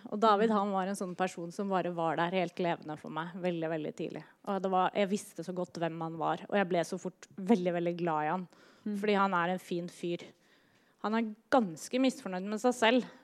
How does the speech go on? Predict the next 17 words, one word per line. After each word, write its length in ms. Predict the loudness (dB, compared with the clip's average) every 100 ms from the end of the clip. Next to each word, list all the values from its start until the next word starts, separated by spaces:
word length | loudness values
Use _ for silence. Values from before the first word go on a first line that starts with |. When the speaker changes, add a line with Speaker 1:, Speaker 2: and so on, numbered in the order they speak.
| _ _ _ _ _
Speaker 1:
på 100 | -8 -8
tross 400 | -6 -8 -6 2
av 140 | 4 4
at 100 | 2
han 120 | 4
virkelig 360 | 4 4 -2 -4
får 240 | -4 -4
til 240 | -2 -2 0
veldig 400 | 0 0 0 -4
mye 240 | -4 -4
bra 200 | -2 -2
ting 240 | -4 -6 -8
i 80 | -8
en 100 | -8
ekstremt 600 | -10 -14 -12 -4 -2 -2
vanskelig 360 | -6 -6 -8 -10
situasjon, 440 | -6 -4 -2 -2